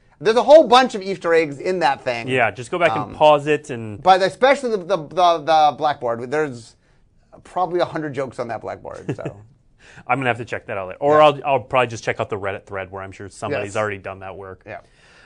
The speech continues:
Speaker 2: Uh, but we wanna spend this show talking about Throne of Eldraine, which is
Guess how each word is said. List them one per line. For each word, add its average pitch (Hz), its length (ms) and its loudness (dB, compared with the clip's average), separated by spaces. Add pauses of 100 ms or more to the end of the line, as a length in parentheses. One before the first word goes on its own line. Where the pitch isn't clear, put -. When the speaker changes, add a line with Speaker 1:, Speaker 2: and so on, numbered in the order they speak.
Speaker 2:
Uh, 151 360 2 (340)
but - 300 -2 (200)
we 180 180 -4
wanna 254 240 -2
spend 131 340 -6
this 120 120 -10
show 110 520 -8
talking 135 420 -10
about 120 440 -2
Throne 113 280 -8
of 110 60 -4
Eldraine, 135 360 -4
which 117 140 -10
is 123 80 -14